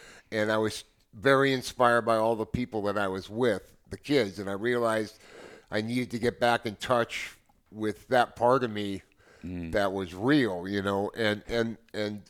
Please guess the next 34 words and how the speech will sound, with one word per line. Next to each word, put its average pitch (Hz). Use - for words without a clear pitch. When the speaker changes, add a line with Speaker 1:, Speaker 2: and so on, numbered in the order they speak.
Speaker 1:
and 135
everybody 165
was 127
very 127
supportive 127
of 95
it, 90
you 101
know, 104
and, 98
and 98
my 107
older 123
friends 123
and 104
my 107
young 113
friends 107
all. 120
And 101
so 117
I 117
took -
the 131
leap, 123
and 110
it -
was 110
the 107
right 120
move, 104
you 110
know, 107
and, 101